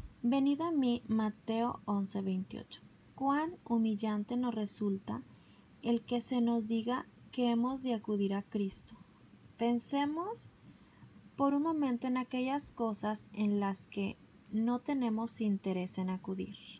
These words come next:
a Él. Si quieres averiguar hasta dónde eres sincero y genuino,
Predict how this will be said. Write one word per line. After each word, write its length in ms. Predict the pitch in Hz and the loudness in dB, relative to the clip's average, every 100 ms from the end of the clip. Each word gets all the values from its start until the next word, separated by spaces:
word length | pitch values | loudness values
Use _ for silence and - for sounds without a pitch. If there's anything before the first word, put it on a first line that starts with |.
| - | -8
a 200 | 214 233 | -4 -2
Él. 180 | 247 262 - - - - - | -2 -6 -18 -20 -20 -20 -20
Si 200 | - 311 | 0 0
quieres 360 | - 330 453 - | 2 0 0 0
averiguar 840 | 349 240 214 202 196 196 202 - - - - - - - - - - - - - - - - | 2 2 0 0 2 2 2 -2 -18 -20 -20 -20 -20 -20 -20 -20 -20 -20 -20 -20 -20 -20 -4
hasta 420 | 247 247 233 254 240 | 2 2 2 -2 0
dónde 360 | 262 302 311 | 0 0 0
eres 200 | 226 220 | 0 -4
sincero 500 | - 214 202 202 196 | -4 -4 -2 -2 0
y 40 | 208 | -2
genuino, 600 | - 247 233 208 196 | -2 0 2 2 0